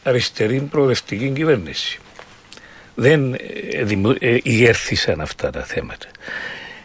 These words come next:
Είναι πεποίθηση μου ότι αυτά τα πράγματα, όσον αφορά την φορολογία της Εκκλησίας,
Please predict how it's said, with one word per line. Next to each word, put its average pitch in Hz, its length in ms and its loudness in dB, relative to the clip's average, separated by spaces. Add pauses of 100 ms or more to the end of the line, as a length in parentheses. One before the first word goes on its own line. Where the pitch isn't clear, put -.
(440)
Είναι 147 260 6
πεποίθηση 113 720 2
μου 147 360 0
ότι 147 220 2
αυτά 147 260 2
τα 143 120 6
πράγματα, 117 600 2 (100)
όσον 139 300 2
αφορά 113 340 4
την 107 220 0
φορολογία 101 580 2
της 104 200 0
Εκκλησίας, 107 760 0